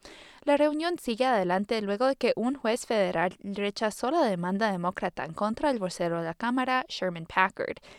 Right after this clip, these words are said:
quien negaba que cualquier legislador con salud comprometida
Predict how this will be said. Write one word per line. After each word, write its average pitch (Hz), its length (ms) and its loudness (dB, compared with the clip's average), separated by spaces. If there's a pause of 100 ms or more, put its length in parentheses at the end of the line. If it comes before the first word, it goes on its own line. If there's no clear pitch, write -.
(200)
quien 285 160 -2
negaba 277 400 0
que 339 140 -4
cualquier 247 520 -2
legislador 202 640 0
con 254 180 -2
salud 175 300 -4
comprometida 240 800 -4